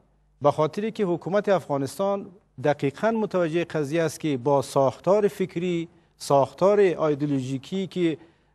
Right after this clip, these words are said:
حکومت افغانستان داره، طالبان این را نمی‌تونه قبول بکنه. رئیس جمهور کرزی چه نوع اعتقادی داره، چه نوع باور و ایدئولوژی داره که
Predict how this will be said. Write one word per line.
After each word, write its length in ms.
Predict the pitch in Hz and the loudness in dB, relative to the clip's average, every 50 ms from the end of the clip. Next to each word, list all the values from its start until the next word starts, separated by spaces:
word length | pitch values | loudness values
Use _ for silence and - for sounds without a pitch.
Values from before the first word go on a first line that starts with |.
| _ _ 120 | _ _ -4
حکومت 440 | 117 139 135 - 165 170 185 - | -4 -4 -2 0 0 0 4 4
افغانستان 520 | 180 160 135 160 160 156 139 - 160 156 156 | 2 2 2 0 -2 -2 0 -2 -2 -2 0
داره، 200 | 156 160 151 147 | 0 0 0 -2
طالبان 440 | - - 139 139 139 139 151 156 156 | -2 -2 -2 -2 0 -2 -2 -2 -2
این 100 | 151 147 | -2 -2
را 60 | 143 | -2
نمی‌تونه 400 | 143 151 147 143 - 139 131 123 | -2 -2 -2 -2 -4 -4 -6 -6
قبول 280 | - - 117 120 117 | -6 -6 -8 -8 -8
بکنه. 300 | 104 104 - 113 101 95 - _ _ _ _ _ _ _ _ _ _ _ _ _ _ _ - | -8 -10 -10 -10 -12 -12 -16 _ _ _ _ _ _ _ _ _ _ _ _ _ _ _ 0
رئیس 240 | 135 151 175 190 143 | 4 4 4 4 2
جمهور 260 | 156 160 160 160 - | 0 0 0 -2 0
کرزی 360 | - 156 147 151 190 214 208 | 2 2 2 4 2 0 0
چه 200 | 208 - - 240 | -2 -4 -6 -2
نوع 200 | 277 - - 113 | -2 -2 2 2
اعتقادی 540 | 220 208 196 - 175 - 196 190 180 170 165 | 2 2 2 0 -2 2 2 2 4 2 0
داره، 200 | 165 165 147 143 | 0 0 0 -2
چه 160 | - - 226 | -4 -4 -4
نوع 180 | 233 240 214 170 | 0 0 0 2
باور 360 | 165 190 185 185 190 185 180 | 4 4 6 6 4 4 4
و 60 | 170 | 2
ایدئولوژی 560 | 175 165 156 139 151 156 147 147 131 185 202 | 0 0 0 0 -2 -4 -4 -4 -4 -4 0
داره 240 | 170 180 165 160 147 | 0 2 2 2 0
که 240 | - 165 147 127 | 0 0 -2 -2